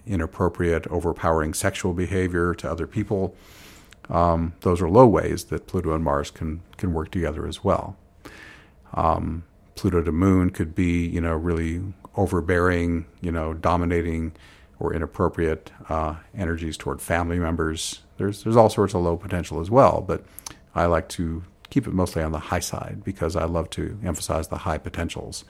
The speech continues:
And the universe being a hologram tends to respond to our dominant thoughts. And I'm just gonna throw in here on the side, 'cause it's coming to me,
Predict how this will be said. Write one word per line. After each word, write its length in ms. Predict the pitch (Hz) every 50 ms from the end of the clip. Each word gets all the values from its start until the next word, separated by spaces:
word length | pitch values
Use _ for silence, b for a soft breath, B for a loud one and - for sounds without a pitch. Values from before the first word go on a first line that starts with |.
| B B B B B B B B B B
And 200 | - 92 85 85
the 80 | 82 87
universe 360 | 90 87 87 82 85 82 -
being 220 | - - 85 82 80
a 100 | 78 76
hologram 720 | 80 107 104 98 95 92 90 82 82 80 80 82 85 87
tends 240 | - - 87 85 -
to 100 | - -
respond 460 | 85 82 - - - 85 76 78 80
to 100 | - 87
our 100 | 80 78
dominant 460 | 78 78 80 78 76 76 78 - - -
thoughts. 460 | - - - - - - - - - - - - - _ - - - - - _ - - _ - - _ - - - - -
And 100 | 120 113
I'm 140 | 113 113 110
just 140 | 104 92 -
gonna 160 | 113 101 95
throw 260 | 95 - 113 104 98
in 140 | 98 92 90
here 200 | 85 104 95 92
on 120 | 87 85
the 60 | 87 85
side, 440 | - 117 101 92 90 92 90 -
'cause 160 | - 95 87 82
it's 140 | 82 -
coming 240 | - - 101 95 90
to 100 | - -
me, 220 | 90 87 85 80